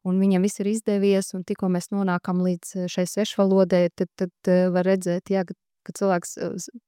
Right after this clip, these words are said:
paliek stresains, un tad viņš sāk svīst un, un, un sarkt un tā, un, un tas ir, tas ir arī parāda, cik liela trauma tika nodarīta šim cilvēkam. Un tagad, uh, viņš tic, ka tikai tā un nekā savādāk viņam nebūs, jā, bet mums, mums ir jāparāda šī pozitīva pieredze.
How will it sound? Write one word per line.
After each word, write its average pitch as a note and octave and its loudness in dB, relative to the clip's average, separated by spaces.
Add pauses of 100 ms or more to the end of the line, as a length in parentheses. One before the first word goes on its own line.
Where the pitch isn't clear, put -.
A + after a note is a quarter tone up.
paliek F#3+ 2
stresains, G3+ -2
un F3+ -4
tad F3 -10
viņš F3+ -8
sāk F#3 -12
svīst G#3 -2
un, F#3 -2
un, F3 -2 (260)
un F#3 -4
sarkt - -6
un F#3+ -2
tā, F#3+ 0
un, F#3 -4 (100)
un F#3+ 0
tas - -2
ir, G3+ -6 (180)
tas - -2
ir A3+ -2
arī G3+ 2
parāda, G3 2
cik - -14
liela G#3 4
trauma A#3 4
tika - -4
nodarīta F3+ 0
šim F3+ -4
cilvēkam. F3+ -4 (340)
Un G3+ -2
tagad, F#3+ 2
uh, A#3 4
viņš A3 2
tic, - -6
ka - -6 (140)
tikai A#3+ 0
tā A#3 4
un G#3 4
nekā G#3 4
savādāk F3+ -8
viņam F3+ -4
nebūs, F3 -6
jā, G3 -2
bet F#3 -4
mums, G#3+ 2
mums G#3 0
ir G3+ 0
jāparāda F#3 -4
šī - -14
pozitīva F3+ -4
pieredze. F#3 -6